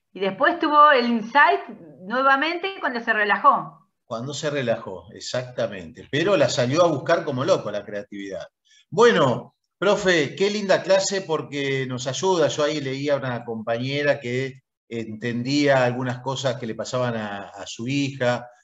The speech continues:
Speaker 2: eh, algún compañero que opinaba en cuanto a lo que es la evolución de la sociedad, del mundo,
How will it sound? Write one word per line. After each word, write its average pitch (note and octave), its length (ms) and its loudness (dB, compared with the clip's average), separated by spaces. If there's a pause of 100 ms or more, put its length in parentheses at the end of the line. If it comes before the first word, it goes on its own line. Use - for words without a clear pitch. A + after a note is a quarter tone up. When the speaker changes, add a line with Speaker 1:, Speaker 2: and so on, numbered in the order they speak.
(220)
Speaker 2:
eh, A2 460 -4
algún B2 340 -4
compañero A#2+ 600 -2
que A#2+ 320 -4
opinaba A#2 580 -2
en A2+ 100 -4
cuanto A#2+ 560 -2
a A2 60 2
lo G#2+ 140 -8
que A#2+ 100 -12
es A2+ 60 -8
la A#2 80 -4
evolución G#2+ 480 -8
de A#2 80 -4
la G2+ 100 -10
sociedad, B2 560 -4
del A2 180 -4
mundo, A#2+ 580 -2